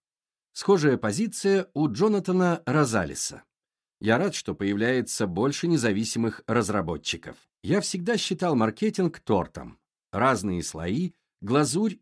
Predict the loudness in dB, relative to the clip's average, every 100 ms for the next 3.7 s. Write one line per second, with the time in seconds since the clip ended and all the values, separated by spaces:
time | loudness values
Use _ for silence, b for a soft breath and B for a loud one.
0 | _ -6 0 0 0 -4 -8 -14 -20 _
1 | _ _ _ _ _ _ -2 0 0 -2
2 | -6 0 4 4 2 2 -2 0 0 0
3 | -2 -4 -2 -2 0 2 0